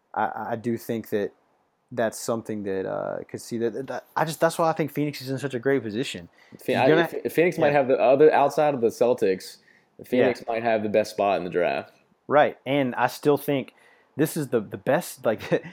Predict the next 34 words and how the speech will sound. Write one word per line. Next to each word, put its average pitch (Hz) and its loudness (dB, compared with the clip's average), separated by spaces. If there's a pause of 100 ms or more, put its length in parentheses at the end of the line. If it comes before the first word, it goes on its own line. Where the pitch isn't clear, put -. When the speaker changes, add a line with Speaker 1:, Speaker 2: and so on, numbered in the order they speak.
(240)
Speaker 1:
this 165 2
is 165 0
even 117 0
better. 101 2
Like, 98 -4 (680)
if, 147 -2
if 120 -10
you 160 -2
see 180 -4
go, 160 4
if 135 -2
you 180 0
see 190 2
it 170 6
go 139 4
chalk, - 2 (260)
if - -16
you 143 -4
see 139 -2
go 113 0 (300)
Fultz, - 0 (240)
Lonzo, 117 0 (300)
and 110 -8
maybe 110 -2
Josh 110 2
Jackson 110 -2
or 92 -6
Tatum 120 -6 (320)
three, 123 -6 (460)
Speaker 2:
Mm-hmm. 107 -8
Speaker 1:
and 117 -8
you 143 -8
don't 123 0
see, 131 -4